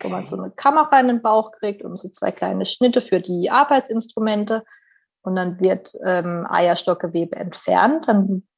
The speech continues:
Speaker 1: s-, wurde das unter Mikroskop angeschaut, ob da noch,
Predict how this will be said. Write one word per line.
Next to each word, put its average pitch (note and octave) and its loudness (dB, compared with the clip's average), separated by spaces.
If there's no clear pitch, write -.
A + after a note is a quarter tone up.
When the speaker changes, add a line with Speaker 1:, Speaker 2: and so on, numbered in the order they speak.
Speaker 1:
s-, - -10
wurde G3 4
das G3 2
unter F#3 0
Mikroskop F3+ 0
angeschaut, A#3 0
ob G3+ -2
da G3 4
noch, F3 -6